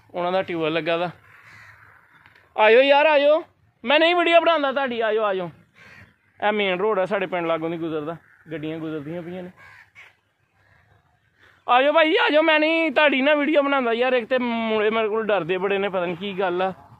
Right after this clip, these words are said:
ਮੈਂ ਕੀ ਇਹਨਾਂ ਨੂੰ ਕਹਿਣਾ ਯਾਰ। ਇਹ ਕਮਾਦ ਦਾ ਲੱਗਾ ਦਾ ਜੀ, ਤੁਹਾਨੂੰ ਅੱਜ ਕਮਾਦ ਦਾ visit ਕਰਾਉਂਦੇ ਆ। ਸ਼ਹਿਰੀ ਮੇਰੇ ਲਈ ਵੀ ਤੋੜ ਲਈ ਯਾਰ ਗੰਨਾ,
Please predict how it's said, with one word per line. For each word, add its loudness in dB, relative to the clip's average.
ਮੈਂ -6
ਕੀ -10
ਇਹਨਾਂ -4
ਨੂੰ -4
ਕਹਿਣਾ -2
ਯਾਰ। -2
ਇਹ -4
ਕਮਾਦ -4
ਦਾ -2
ਲੱਗਾ -4
ਦਾ -2
ਜੀ, -8
ਤੁਹਾਨੂੰ -4
ਅੱਜ -6
ਕਮਾਦ -4
ਦਾ -4
visit -4
ਕਰਾਉਂਦੇ -6
ਆ। -6
ਸ਼ਹਿਰੀ 6
ਮੇਰੇ 8
ਲਈ 4
ਵੀ 2
ਤੋੜ 8
ਲਈ 4
ਯਾਰ 4
ਗੰਨਾ, 4